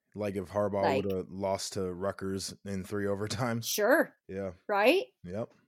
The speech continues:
Speaker 2: So we'll, we'll see. We'll see what's gonna happen with that. The other game, I, and I'm, you know, hand me a tissue right now because I'm a little bit, having a little bit of a, a hard time with this this week, but the Apple Cup is supposed to happen. And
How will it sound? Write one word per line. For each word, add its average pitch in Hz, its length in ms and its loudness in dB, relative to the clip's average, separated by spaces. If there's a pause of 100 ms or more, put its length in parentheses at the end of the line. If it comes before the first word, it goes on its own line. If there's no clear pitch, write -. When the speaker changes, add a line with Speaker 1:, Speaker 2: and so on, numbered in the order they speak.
(140)
Speaker 2:
So 208 480 6
we'll, 240 220 6
we'll 254 160 8
see. 196 480 2 (120)
We'll 202 120 -6
see 208 220 0
what's 185 280 0
gonna 185 180 -2
happen 190 260 -2
with 185 140 -4
that. 185 220 4
The 202 160 -2
other 220 220 2
game, 202 440 2
I, 190 120 -2
and 196 140 2
I'm, 196 320 0 (360)
you 196 120 -4
know, 196 60 -2
hand 214 220 2
me 220 100 0
a 214 40 0
tissue 180 360 -4
right 170 220 0
now 165 340 -6 (160)
because 170 340 -2
I'm 170 320 -4 (240)
a 180 80 -4
little 185 280 0
bit, 180 280 0 (760)
having 208 260 2
a 202 100 2
little 202 240 2
bit 196 200 4
of 175 160 0
a, 165 260 0
a 196 40 -4
hard 196 320 2
time 190 240 0
with 165 100 -6
this 170 180 -2
this 175 220 -4
week, 170 220 -6
but 170 140 -10
the 175 120 -4
Apple 202 280 2
Cup 240 300 2 (640)
is - 60 -16
supposed 196 300 -4
to 208 60 -4
happen. 214 560 2 (640)
And 190 640 2